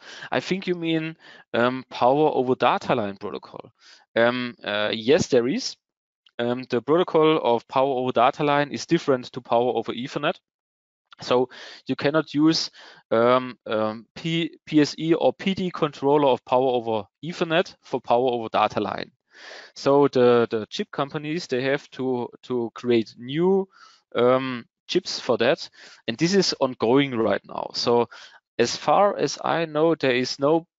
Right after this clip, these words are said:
P S E or P D controller on the market right now, but I think soon the first ones will come on the market with that.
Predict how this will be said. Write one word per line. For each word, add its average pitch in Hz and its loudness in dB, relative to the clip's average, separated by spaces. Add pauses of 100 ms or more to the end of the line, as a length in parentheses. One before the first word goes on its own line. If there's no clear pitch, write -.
(280)
P 180 2
S 165 0
E 160 -2
or 123 -2
P - -8
D 185 -10
controller 135 0
on 123 0
the 120 -2
market 117 0
right 101 -4
now, 123 0 (400)
but 127 2
I 151 4
think 147 -6
soon 180 -4 (120)
the 120 -2
first 165 -2
ones 143 0
will 139 2
come 135 -2
on 120 -6
the 123 -4
market 104 -2 (400)
with 110 -8
that. - -10